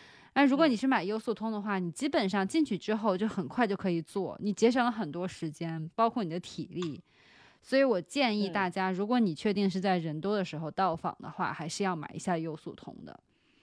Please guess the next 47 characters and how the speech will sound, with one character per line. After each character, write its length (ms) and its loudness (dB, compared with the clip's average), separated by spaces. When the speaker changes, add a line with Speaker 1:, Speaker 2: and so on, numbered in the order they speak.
Speaker 2:
嗯， 140 -16
Speaker 1:
尤 80 4
其 160 2
你 140 6
知 100 0
道， 140 8
比 120 0
如 100 2
说， 240 2
Speaker 2:
是。 100 -8
Speaker 1:
我 80 -8
可 100 0
能 120 4
就 100 2
来 160 2
这 100 0
一 140 -4
次， 280 -12
那 120 -4
你 180 -6
干 120 2
嘛 120 0
要 100 0
让 160 0
自 140 -6
己 80 -4
体 160 -10
验 140 -6
变 220 -4
差 300 -4
呢？ 160 -10
还 140 -4
不 100 -4
如 80 0
多 140 -2
花 200 -4
一 60 -4
点 160 -6
钱， 300 -8
让 120 -2
自 140 -6
己 100 -2
体 160 -8
验 140 -4
好 240 -8
一 100 -8
点。 240 -14